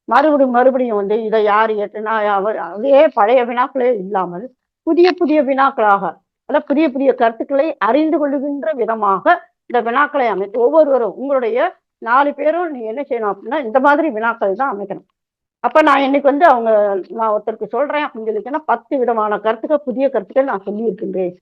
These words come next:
என்னுடைய வினாத்தாள்ல நாற்பது வினாக்கள் இருக்கின்றது அப்படின்னு சொல்லிச்சுன்னா முப்பத்தைந்து வினாக்கள் அவங்களுக்கு நான் புதியதாக கொடுத்தேன். அப்படி ஒவ்வொருவரும்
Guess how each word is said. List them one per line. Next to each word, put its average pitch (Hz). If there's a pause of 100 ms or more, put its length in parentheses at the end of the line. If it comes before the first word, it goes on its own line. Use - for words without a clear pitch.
(220)
என்னுடைய 240
வினாத்தாள்ல 269
நாற்பது 226
வினாக்கள் 240
இருக்கின்றது 220
அப்படின்னு 220
சொல்லிச்சுன்னா 202 (320)
முப்பத்தைந்து 247
வினாக்கள் 269
அவங்களுக்கு 226
நான் 226
புதியதாக 226
கொடுத்தேன். 196
அப்படி 302
ஒவ்வொருவரும் 240